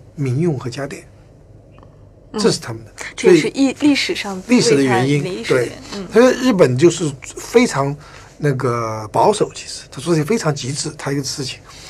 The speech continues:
Speaker 1: 那么他们向美国学习，把美国很多的技术啊学到极致，再发扬光大，可以做得更便宜。那所以说，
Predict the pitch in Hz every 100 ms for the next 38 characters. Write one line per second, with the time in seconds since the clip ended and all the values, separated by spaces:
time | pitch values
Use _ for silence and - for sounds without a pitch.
0 | - - 196 175 180 202 196 165 117 135
1 | 135 127 - 123 160 151 107 - 143 -
2 | 120 107 135 147 147 - 143 127 156 131
3 | - 123 104 127 120 120 117 156 160 175
4 | - 120 135 127 135 151 165 - - -
5 | 127 127 127 131 - 101 120 147 - -
6 | - - 185 156 196 185 143 175